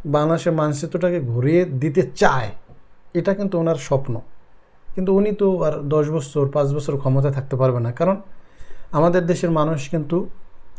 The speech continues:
নির্বাচন, নির্বাচনের জন্য মানে তাকে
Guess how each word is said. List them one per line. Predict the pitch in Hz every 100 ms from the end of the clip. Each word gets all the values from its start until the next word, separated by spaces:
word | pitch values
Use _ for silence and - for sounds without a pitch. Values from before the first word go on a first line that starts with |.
| - - -
নির্বাচন, | 143 151 147 151 143
নির্বাচনের | 143 143 143 151 143
জন্য | 135 135 131 123 - - - - - - - -
মানে | 131 127 120 120 - -
তাকে | - 123 135 127